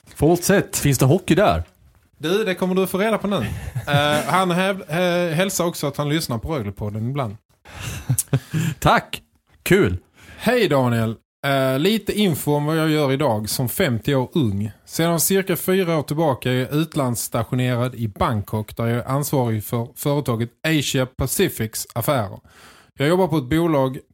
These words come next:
Speaker 3: eh, nu ska jag, eh, reservera mig för uttalet, Konecranes Lift Trucks,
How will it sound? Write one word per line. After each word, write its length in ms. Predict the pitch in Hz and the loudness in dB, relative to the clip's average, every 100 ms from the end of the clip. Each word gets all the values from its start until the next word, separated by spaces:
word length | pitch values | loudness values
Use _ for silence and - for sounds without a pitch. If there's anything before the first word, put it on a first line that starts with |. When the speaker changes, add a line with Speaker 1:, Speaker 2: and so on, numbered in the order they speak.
| _ _ _ _ - | _ _ _ _ -14
Speaker 3:
eh, 360 | 160 135 131 123 | -4 -2 0 0
nu 220 | 120 117 | 0 -2
ska 180 | 110 123 | -2 -4
jag, 680 | 117 113 110 107 104 107 110 | -2 -2 -2 -2 -2 -4 -6
eh, 60 | 110 | -6
reservera 480 | 131 120 127 123 113 | -4 -2 2 2 2
mig 120 | 110 | 0
för 60 | 117 | 0
uttalet, 520 | 123 - 101 110 - - | 0 0 -2 -4 -2 0
Konecranes 920 | 214 185 165 - 165 143 139 135 - | 2 2 0 0 0 2 0 -2 -4
Lift 380 | 143 175 - - - - - | 0 2 2 -6 -16 -6 0
Trucks, 480 | 165 - - - | 0 0 -2 -2